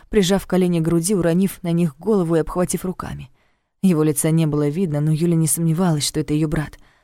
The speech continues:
От одного взгляда на этот рисунок у нее сжималось сердце.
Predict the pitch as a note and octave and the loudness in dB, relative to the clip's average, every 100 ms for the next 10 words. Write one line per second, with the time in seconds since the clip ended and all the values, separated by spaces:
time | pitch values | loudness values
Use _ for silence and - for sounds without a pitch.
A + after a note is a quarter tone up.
0 | _ _ - F#3+ F3 F3+ F3+ D3+ F3+ F#3 | _ _ -6 -2 0 2 0 0 0 2
1 | D#3+ E3+ D#3+ E3 D#3+ G#3+ E3+ F3 E3+ E3 | 2 0 0 -2 -2 0 -2 0 2 2
2 | D3 D#3 D3 C#3 - - - - | 0 -2 -2 -4 -8 -10 -8 -10